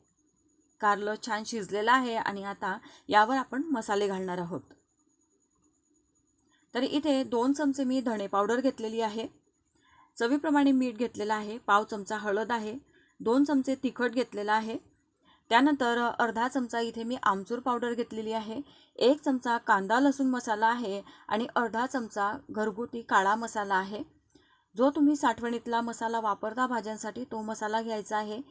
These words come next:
एक चमचा कांदा लसूण मसाला घाला, त्यामुळे भाजीला खूप छान टेस्ट येते. नसेल तुमच्याकडे तर तुम्ही पूर्णपणे स्किप करू शकता.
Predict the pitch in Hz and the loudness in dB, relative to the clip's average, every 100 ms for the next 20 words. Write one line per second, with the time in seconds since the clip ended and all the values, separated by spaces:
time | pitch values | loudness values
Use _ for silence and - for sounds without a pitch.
0 | - _ - 254 - 277 254 247 220 196 | -20 _ -2 0 2 -2 0 0 0 0
1 | 214 233 226 240 233 226 220 220 214 202 | -2 -4 -6 -6 -6 -2 0 0 -2 -4
2 | - 190 196 202 202 185 196 214 - 240 | -6 -10 -8 -8 -8 -8 -8 -8 -10 -14
3 | - 202 240 262 233 - 202 226 - - | -8 -6 -4 -4 -4 -6 -6 -8 -10 -18
4 | - 214 226 269 294 294 262 254 233 240 | -10 -2 0 0 0 0 -2 -4 -4 -6
5 | 233 220 214 208 - 240 277 294 269 240 | -8 -10 -10 -10 -12 0 2 2 0 -6
6 | - 226 - 220 240 285 277 196 196 | -6 -10 -4 -4 -2 -4 -4 -4 -4